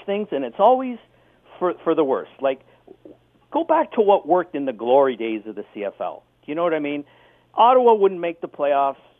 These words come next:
Edmonton wouldn't make the playoffs. They don't deserve to be in the playoffs, but Hamilton certainly does. And, um, I, I just don't, you know, I, I, I don't get it.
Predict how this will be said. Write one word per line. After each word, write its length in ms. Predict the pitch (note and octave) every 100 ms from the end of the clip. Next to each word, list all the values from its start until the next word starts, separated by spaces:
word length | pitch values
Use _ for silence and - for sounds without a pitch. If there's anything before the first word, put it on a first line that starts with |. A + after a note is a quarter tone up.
| _ _ _ _ _ _
Edmonton 580 | D3+ E3 E3 - D#3+ C3+
wouldn't 180 | C#3+ C3
make 180 | C3 -
the 80 |
playoffs. 360 | A#2+ B2+ B2 A#2+ -
They 120 | G#2+
don't 240 | C3 D#3
deserve 340 | E3 D3 D3+ -
to 80 | A2
be 140 | A#2+
in 80 | A#2+
the 80 | A#2
playoffs, 300 | - A#2 -
but 120 | G#3
Hamilton 440 | B3+ C4 A#3 D3+ -
certainly 340 | C#3 B2+ A2+ G#2+
does. 240 | F2+ D#2 _ _ _ _ _ _ _ _ _
And, 480 | C3+ C3+ C3 C3 C3 - _ _ _ _
um, 320 | C3+ C3+ C3 -
I, 140 | - -
I 160 | - E3+ G#3+
just 200 | G#3+ -
don't, 220 | F3+ E3+ D#3+
you 80 |
know, 260 | D#3 E3 D3 -
I, 60 |
I, 320 | A#2 C3+ C3+ C#3
I 40 |
don't 200 | E3 E3+
get 160 | B2
it. 140 | A2+